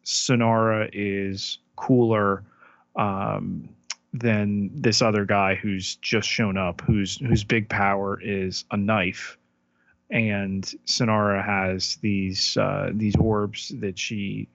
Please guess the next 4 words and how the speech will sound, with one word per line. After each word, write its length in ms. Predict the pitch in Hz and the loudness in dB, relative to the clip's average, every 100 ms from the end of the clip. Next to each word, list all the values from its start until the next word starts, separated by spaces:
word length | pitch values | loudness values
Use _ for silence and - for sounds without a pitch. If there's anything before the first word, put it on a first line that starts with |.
| 220 | -6
rockets 560 | 117 98 95 110 - - | 0 0 0 -2 -2 -2
through 240 | 117 110 | 0 0
people. 520 | - 107 - 98 98 - - - - _ | -2 -4 0 0 0 -6 -20 -20 -20 _
But 220 | 135 123 | 4 4